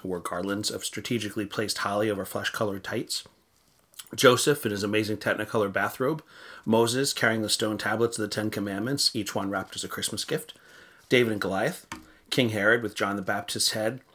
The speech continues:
kind of malformed plaster head on a platter, Judas Iscariot clutching a bag of chocolate coins, Pharisees and Sadducees, as well as a selection of angels and shepherds and wise men and common folk.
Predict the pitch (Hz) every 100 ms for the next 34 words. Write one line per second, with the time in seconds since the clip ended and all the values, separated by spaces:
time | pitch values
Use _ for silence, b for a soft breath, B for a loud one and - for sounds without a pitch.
0 | b b b b b b - 85 95 95
1 | 98 113 98 92 95 - - 104 101 92
2 | 101 139 113 98 107 B B B B B
3 | 127 139 143 - - 131 117 135 131 123
4 | 110 117 98 107 107 104 120 113 107 -
5 | 110 110 131 - b b - 127 131 -
6 | 131 131 113 101 117 117 117 - 135 143
7 | - B B 113 110 117 113 104 - 117
8 | - 107 104 120 117 120 120 95 - 113
9 | 113 107 104 110 107 107 104 107 98 -
10 | 101 95 - 95 -